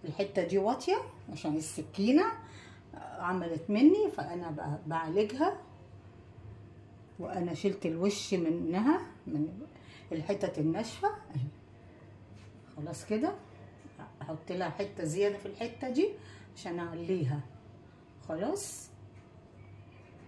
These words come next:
بحط إيه؟ بحط مربى فراولة من عندي،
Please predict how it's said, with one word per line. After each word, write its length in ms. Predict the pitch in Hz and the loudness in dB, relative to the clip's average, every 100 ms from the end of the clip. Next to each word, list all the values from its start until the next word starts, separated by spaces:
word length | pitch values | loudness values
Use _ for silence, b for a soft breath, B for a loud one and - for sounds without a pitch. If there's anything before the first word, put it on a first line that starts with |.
| - - - - - - | -12 -6 -6 -6 -12 -8
بحط 400 | 165 196 190 - | -6 -4 -6 -2
إيه؟ 420 | 180 202 247 381 403 - B B B 190 | 2 6 6 6 2 -6 B B B -8
بحط 460 | 175 196 - - | 0 0 0 0
مربى 560 | 170 170 220 247 302 330 - - - - - - | 2 4 2 4 4 4 0 -16 -4 -2 -2 4
فراولة 580 | 202 208 262 269 285 269 | 6 8 10 10 8 6
من 220 | 208 196 | 8 8
عندي، 460 | 190 214 175 147 | 10 10 8 4